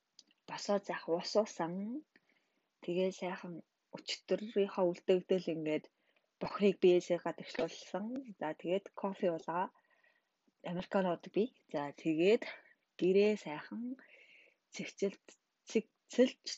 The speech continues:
цэвэрлээд тэгээд миний хувьд хамгийн цэвэрхэн байх ёстой хэсэг бол хамгийн эхлээд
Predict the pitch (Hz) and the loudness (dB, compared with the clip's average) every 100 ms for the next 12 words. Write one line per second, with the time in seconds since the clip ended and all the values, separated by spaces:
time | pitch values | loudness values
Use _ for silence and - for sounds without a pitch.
0 | - - 185 185 180 - 202 285 - - | -8 -2 0 0 -2 2 2 2 -2 -20
1 | _ _ - _ _ _ _ _ _ 190 | _ _ -20 _ _ _ _ _ _ 4
2 | 247 - 190 220 202 - 185 196 214 214 | 4 4 -2 0 -2 -2 -4 -2 -2 -2
3 | 190 180 208 196 170 - - 156 - - | -4 -2 -4 -4 -6 -12 -10 -10 -10 -4
4 | 156 156 254 - - _ _ _ _ - | 0 0 -2 -6 -12 _ _ _ _ -12
5 | 151 175 165 233 302 | -6 -6 0 2 0